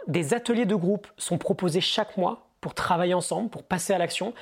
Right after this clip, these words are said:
pour appliquer ce que je partage dans mes programmes de formation. Ce sont des ateliers que je co-anime,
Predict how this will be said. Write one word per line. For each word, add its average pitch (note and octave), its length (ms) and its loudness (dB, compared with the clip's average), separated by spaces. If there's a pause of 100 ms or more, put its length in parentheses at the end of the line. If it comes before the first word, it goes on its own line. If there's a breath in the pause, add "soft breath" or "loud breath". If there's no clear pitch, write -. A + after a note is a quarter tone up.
(220 loud breath)
pour - 240 -4
appliquer C4 640 0
ce - 120 -10
que - 80 2
je - 100 -4
partage E3 300 2
dans C#3+ 80 0
mes C3+ 80 2
programmes C#3 280 0
de C3 60 -4
formation. C#3 440 0 (120)
Ce - 100 -4
sont C4 140 2
des G3+ 180 2
ateliers G3+ 540 0
que F3+ 120 0
je D#3+ 100 2
co-anime, E3+ 640 0